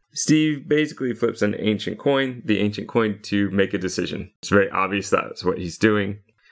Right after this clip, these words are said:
We then see he's having a beer in a bar as Dennis enters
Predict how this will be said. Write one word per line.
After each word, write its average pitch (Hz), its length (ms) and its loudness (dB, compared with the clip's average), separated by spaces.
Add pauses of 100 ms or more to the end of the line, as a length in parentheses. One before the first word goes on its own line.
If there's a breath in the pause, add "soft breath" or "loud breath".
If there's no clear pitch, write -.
(140 soft breath)
We 123 180 4
then 175 260 2
see 135 540 0
he's 113 420 0
having 107 720 2
a 87 80 0
beer 127 360 2
in 104 60 0
a 95 40 -2
bar 123 360 2
as 98 180 -2
Dennis 107 400 0
enters 95 640 0